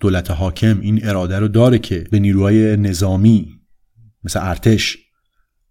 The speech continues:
دستور حمله به غیر نظامی‌ها رو بده یا نه؟ و بعد این که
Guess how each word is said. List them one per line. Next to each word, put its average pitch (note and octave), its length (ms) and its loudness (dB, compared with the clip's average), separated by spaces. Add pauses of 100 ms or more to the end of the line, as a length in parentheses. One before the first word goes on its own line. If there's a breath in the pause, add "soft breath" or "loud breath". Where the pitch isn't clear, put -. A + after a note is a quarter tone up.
دستور G2 320 -4
حمله G2+ 400 -2
به G#2 100 2
غیر G2 240 -2
نظامی‌ها F#2+ 440 -2
رو F#2 80 -4
بده E2+ 320 -6
یا F2+ 120 -2
نه؟ F2+ 280 -2 (840)
و G2+ 80 2
بعد G#2+ 160 2
این A#2+ 140 4
که F#2 360 -4